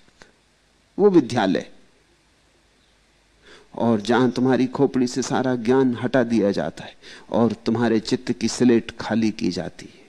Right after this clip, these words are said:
पोंछी जाती है, जो सारी स्मृतियां छीन लेता है, वही गुरु। क्योंकि जब सारी स्मृति हट जाती तो सुमिरन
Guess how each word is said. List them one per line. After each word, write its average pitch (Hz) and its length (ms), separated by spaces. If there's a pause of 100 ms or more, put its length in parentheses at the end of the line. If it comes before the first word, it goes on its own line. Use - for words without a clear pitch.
(300)
पोंछी 120 320
जाती - 360
है, - 160 (1700)
जो 269 200
सारी 277 580
स्मृतियां 208 560
छीन 147 400
लेता 85 300
है, - 180 (1080)
वही 170 220
गुरु। 147 260 (320)
क्योंकि 160 220
जब 151 160
सारी 139 480
स्मृति 120 440
हट 101 200
जाती 98 360
तो 101 140
सुमिरन 113 640